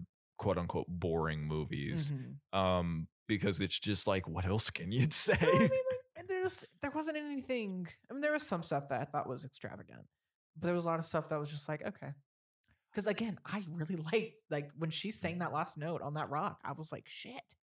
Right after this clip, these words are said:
Speaker 1: I didn't like it, but <laughs>
Speaker 2: I
Speaker 1: I
Speaker 2: will keep
Speaker 1: also,
Speaker 2: up with her for a
Speaker 1: I got it
Speaker 2: while.
Speaker 1: wrong. But no, the big thing about this that I liked was Eric's characterization. I
Speaker 2: Mm-hmm.
Speaker 1: was like, I, I enjoyed,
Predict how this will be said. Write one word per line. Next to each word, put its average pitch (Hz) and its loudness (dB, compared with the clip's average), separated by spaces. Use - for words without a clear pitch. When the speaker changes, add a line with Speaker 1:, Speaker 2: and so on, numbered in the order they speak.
Speaker 1:
I 95 2
didn't 85 2
like 73 -4
it, 123 2
but 127 6
<laughs> 120 4
Speaker 2:
I 110 6
Speaker 1:
I 110 8
Speaker 2:
will 113 6
keep - 4
Speaker 1:
also, 175 6
Speaker 2:
up 165 0
with 147 -4
her 139 -6
for 143 -4
a 135 0
Speaker 1:
I - 2
got 92 4
it 90 4
Speaker 2:
while. 78 -2
Speaker 1:
wrong. 85 0
But 113 4
no, 117 6
the 113 4
big 143 2
thing 147 2
about 104 4
this 107 2
that 90 4
I 85 4
liked 80 -2
was 85 -2
Eric's 82 0
characterization. 78 -2
I 71 0
Speaker 2:
Mm-hmm. 82 2
Speaker 1:
was 87 2
like, 90 2
I, 113 4
I 123 4
enjoyed, 110 2